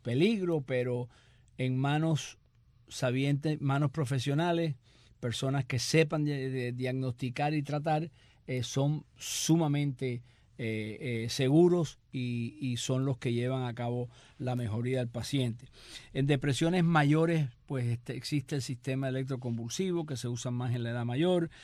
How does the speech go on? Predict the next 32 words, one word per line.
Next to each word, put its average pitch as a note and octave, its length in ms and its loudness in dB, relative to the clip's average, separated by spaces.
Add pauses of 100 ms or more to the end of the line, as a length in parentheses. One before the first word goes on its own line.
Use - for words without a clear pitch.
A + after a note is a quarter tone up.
(140)
existe D3 440 -4
la C#3 120 0
fototerapia C#3 960 -4
y C#3+ 140 -6
otras C3+ 300 -6 (300)
cuestiones C3+ 500 -2
que B2+ 140 -6
también, A#2 520 -4 (360)
eh, A#2 420 -2 (100)
responden C3 560 0
a A2+ 60 -4
la, A#2 180 -6
al A#2 220 -4
tratamiento A#2 460 -2
de B2+ 60 0
la A#2+ 60 0
depresión. A2+ 480 -6 (560)
O B2 80 -2
sea, B2+ 300 2
así D3 320 2
pues F3 360 4
que C3 420 -2 (500)
otro E3+ 460 4
mensaje D3+ 580 4
que C#3 100 -4
les B2 120 -2
quiero D3+ 260 0
llevar C3+ 360 2
es C3 100 -2
que B2 200 -4
la A2+ 120 -2
depresión D3+ 760 2